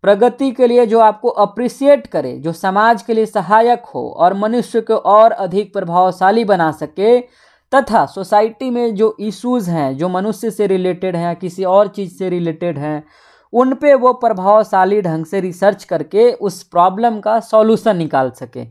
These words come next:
In short, आप देखो इन्होंने पाँच छः शब्दों को, यानी कि जितने भी लोगों ने अब तक डिफाइन किया, मेरा ख्याल है कि सभी के डेफिनेशन को इन लोगों ने मिक्स कर दिया। इन्होंने क्या क्या बात कहा? पहला बात कहा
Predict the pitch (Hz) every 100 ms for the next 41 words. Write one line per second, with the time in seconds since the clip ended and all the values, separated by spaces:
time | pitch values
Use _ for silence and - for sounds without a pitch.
0 | _ _ - 202 220 247 277 277 226 196
1 | 226 226 240 226 214 240 247 214 208 190
2 | 240 262 - 226 185 214 202 202 214 220
3 | 220 180 190 226 254 240 233 220 233 220
4 | 202 226 196 190 180 190 185 175 208 233
5 | - _ _ - 185 233 - 220 226 233
6 | 233 226 208 240 226 202 202 202 190 214
7 | 208 214 208 190 185 196 190 185 - 160
8 | 131 127 123 _ _ _ _ _ - 202
9 | 233 262 262 247 240 269 254 247 247 247
10 | 311 - 196 214 247 220 214 208 202 185
11 | 247